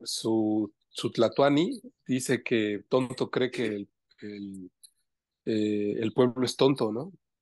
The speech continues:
Y en la Benito Juárez, si hacen una movida como esa, la gente va a darse cuenta de lo que está pretendiendo Martí Batres, ¿no?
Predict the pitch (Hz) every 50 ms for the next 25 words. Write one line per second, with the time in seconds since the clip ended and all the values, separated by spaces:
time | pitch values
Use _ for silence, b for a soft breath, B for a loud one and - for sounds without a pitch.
0 | _ - 151 123 117 117 113 113 113 113 113 117 113 117 117 113 110 117 120 135
1 | 127 - - - 151 - - 131 135 143 151 143 - - - 120 117 123 131 -
2 | 127 127 127 127 127 135 127 117 110 113 120 120 120 120 - 110 113 117 113 -
3 | - 135 - - _ _ _ _ _ _ _ _ _ - B B B B B B
4 | _ - 117 117 - - 143 135 147 143 - 143 135 127 131 127 120 120 120 110
5 | 110 107 110 113 113 113 120 120 - - - - - - - 123 120 117 127 113
6 | 104 104 101 98 - - - - 117 113 - _ - 123 107 - - 107 107 110
7 | 110 110 110 104 98 95 98 - _ - 104 - - - - - 107 107 107 -
8 | - 101 - - 110 131 175